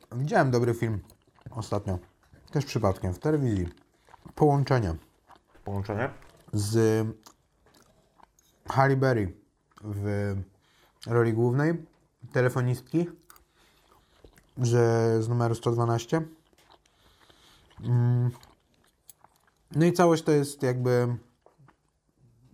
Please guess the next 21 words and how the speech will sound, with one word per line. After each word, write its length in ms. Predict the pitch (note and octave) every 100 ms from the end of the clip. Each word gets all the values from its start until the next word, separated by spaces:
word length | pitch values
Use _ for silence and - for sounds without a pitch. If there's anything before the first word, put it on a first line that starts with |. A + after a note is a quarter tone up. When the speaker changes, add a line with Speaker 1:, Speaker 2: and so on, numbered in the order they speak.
| - - - - - _
Speaker 1:
głównie 480 | D#3+ C3 C#3+ E3+ D#3+
opiera 260 | C#3+ D3+ C#3+
się 120 | C#3+
właśnie 260 | C3 C3
o 60 | A2 B2+ A2+ A#2
rozmowę 560 | B2+ B2 C3 C3 B2
jej 340 | A#2+ A#2+ B2 B2 _ _ _ _ _ _ _ _ _ _ _ _ _ - - - -
z 520 | A2+ G#2+ A2 A2+ A2
porwaną 420 | A2 A#2+ B2+ A#2+
dziewczyną, 400 | A#2 A2+ A#2+ G2+ F#2
która 140 | F#2
jest 120 | G2
w 40 | G2+
bagażniku 520 | G#2+ G#2+ A#2+ C3+ B2+
i 40 |
to 100 | A#2+
jest 240 | A2 G#2+ -
jakby 360 | G#2+ G#2+ G#2+ G#2 - - - - - - - - - - _ _ _ _ _ _ - A2+
jedyny 400 | A2+ B2 C3 B2+
kontakt, 580 | C3 B2 B2 A#2
y, 40 | -